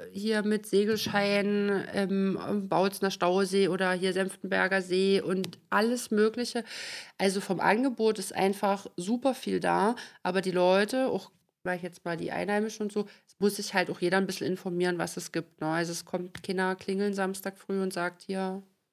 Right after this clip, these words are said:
das und das steht heute an.“ Also da finde ich auch, da,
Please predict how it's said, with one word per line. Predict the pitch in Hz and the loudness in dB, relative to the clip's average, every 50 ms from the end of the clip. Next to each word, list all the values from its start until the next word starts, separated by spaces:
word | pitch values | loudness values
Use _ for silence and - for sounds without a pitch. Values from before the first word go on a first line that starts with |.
| _ _ | _ _
das | 185 185 - | -4 -2 -2
und | 196 180 175 | -2 0 0
das | 180 190 185 | 0 0 0
steht | - - 185 180 - | -2 -4 -4 -4 -2
heute | 190 180 175 180 175 - - | 0 0 0 0 0 0 0
an.“ | - 190 202 | 2 2 4
Also | 202 196 196 | 4 2 4
da | 196 202 208 202 - - - - - _ | 4 4 4 2 0 -6 -12 -14 -12 _
finde | - 226 220 220 | -2 0 0 0
ich | 214 214 | 0 0
auch, | 151 202 196 | -2 -2 2
da, | - 202 202 202 196 | 2 4 4 4 2